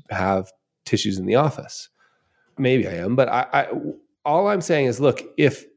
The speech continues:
the, remember, this all started because I was trying to close the behavior gap. I was an investment person, I, institutional consulting,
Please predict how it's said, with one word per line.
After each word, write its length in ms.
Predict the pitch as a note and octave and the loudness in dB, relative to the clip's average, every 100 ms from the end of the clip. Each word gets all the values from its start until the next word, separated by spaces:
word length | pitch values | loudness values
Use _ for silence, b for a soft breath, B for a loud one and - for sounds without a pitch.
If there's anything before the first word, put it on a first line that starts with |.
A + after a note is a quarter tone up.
| _ _ - | _ _ -10
the, 200 | C3+ E3 | -6 -2
remember, 520 | E3 A3+ B3+ G#2 G#2 | 2 2 2 0 -2
this 240 | A#2 D#3+ - | 2 2 0
all 340 | C#3+ E3+ A3+ | 0 2 2
started 600 | G#3+ - D3+ C#3+ G#2 F#2 - | -2 -2 2 2 2 -4 -2
because 240 | B2 C3 | 0 2
I 100 | C3 | 4
was 160 | D#3+ D#3+ | 2 2
trying 320 | - F3+ E3+ | 0 2 2
to 80 | C#3+ | 0
close 640 | - C#3+ D3 D3+ C3+ - | -2 2 4 2 0 -4
the 100 | A2+ | -2
behavior 520 | A#2 G2+ A2+ A2 G2 | 0 2 4 4 2
gap. 300 | F#2+ - - _ _ _ _ _ _ - | -6 -8 -12 _ _ _ _ _ _ -2
I 60 | |
was 140 | C3 C3+ | 0 4
an 60 | |
investment 720 | D#3 A#2 A2 D#3 D#3 C#3+ A#2 - | 2 2 4 4 4 0 -2 2
person, 560 | F#2+ F2 - - C3+ - - | 2 2 -4 -10 -14 -16 -2
I, 100 | A#2 B2 | 0 0
institutional 680 | - F3 E3 E3 F3 D3+ D#3 | 4 4 4 0 0 2 0
consulting, 580 | D3 B2+ C3 A#2+ - | 0 0 0 0 -6